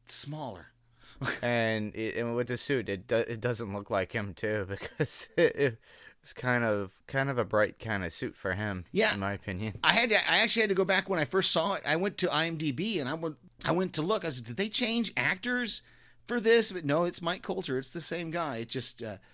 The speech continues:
Speaker 1: it was interesting. So I, I'm, I <laughs> kinda
Speaker 2: He
Speaker 1: wondering.
Speaker 2: didn't have to work out anymore.
Speaker 1: Yeah, <laughs> he didn't have to do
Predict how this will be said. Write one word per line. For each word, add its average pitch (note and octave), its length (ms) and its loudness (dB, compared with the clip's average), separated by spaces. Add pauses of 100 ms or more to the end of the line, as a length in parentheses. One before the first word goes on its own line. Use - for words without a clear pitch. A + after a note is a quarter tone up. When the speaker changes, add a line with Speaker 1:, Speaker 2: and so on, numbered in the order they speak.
(120)
Speaker 1:
it - 80 -18
was A#2 140 -6
interesting. A2+ 460 -4
So - 120 -4
I, A2+ 140 -4 (220)
I'm, C#3 280 -2
I C3 160 -2 (440)
<laughs> - 420 -20
kinda D3+ 220 -4
Speaker 2:
He A#2+ 40 0
Speaker 1:
wondering. B2+ 200 0
Speaker 2:
didn't A#2+ 120 4
have A#2 120 0
to B2 80 0
work A#2+ 240 4
out A#2 180 6
anymore. F#2+ 340 -2
Speaker 1:
Yeah, F3+ 160 10
<laughs> - 80 0
he E3+ 120 -4
didn't F3+ 240 2
have F#3+ 140 2
to D3 80 -8
do - 200 -4